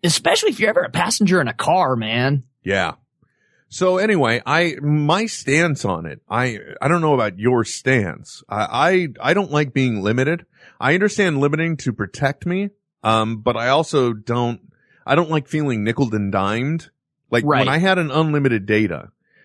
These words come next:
Speaker 2: uh, I shouldn't have to get out of my unlimited data in order to tether. If the capability is there,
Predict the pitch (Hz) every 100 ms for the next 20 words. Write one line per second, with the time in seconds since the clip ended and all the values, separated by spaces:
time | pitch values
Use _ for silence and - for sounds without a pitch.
0 | _ _ 110 101 139 165 - 196 151 156
1 | 160 - 120 117 - 120 147 135 127 117
2 | 117 117 104 98 107 110 101 90 104 95
3 | 90 73 107 90 - 107 - 127 - 170
4 | 220 190 139 175 170 131 113 92 85 101
5 | 107 80 -